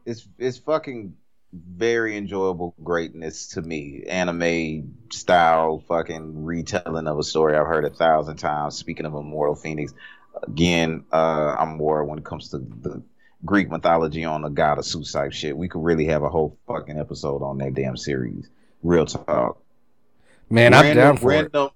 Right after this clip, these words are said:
Speaker 1: since I'm talking real quick, randomly, man, just to let you know, Morbius, uh, got delayed to avoid, um, the release of the James Bond film No Time to Die.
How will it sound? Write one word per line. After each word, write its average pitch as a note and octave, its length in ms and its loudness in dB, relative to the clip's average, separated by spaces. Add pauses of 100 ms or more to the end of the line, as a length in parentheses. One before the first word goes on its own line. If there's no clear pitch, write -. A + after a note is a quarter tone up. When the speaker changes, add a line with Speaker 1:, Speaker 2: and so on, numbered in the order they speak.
Speaker 1:
since D3 260 -4
I'm B2 140 -4
talking C3+ 360 2
real G#2+ 180 -2
quick, G2+ 200 -12
randomly, G#2+ 760 -4
man, F#2+ 340 -4
just G2+ 180 -2
to A2+ 60 0
let G2 200 0
you G2+ 60 -4
know, F#2+ 140 0
Morbius, F#2 640 0
uh, E2+ 140 0
got E2 240 2
delayed D#2+ 360 0
to F#2 120 -4
avoid, D#2 960 -4 (560)
um, D#2+ 540 0
the E2 240 -6
release D#2 420 -4
of D#2 220 0
the D#2 60 -4
James D#2 300 0
Bond D2+ 380 0
film D2+ 220 -8
No C#2+ 140 -2
Time C#2+ 280 -4
to C2+ 60 -6
Die. B1+ 240 -2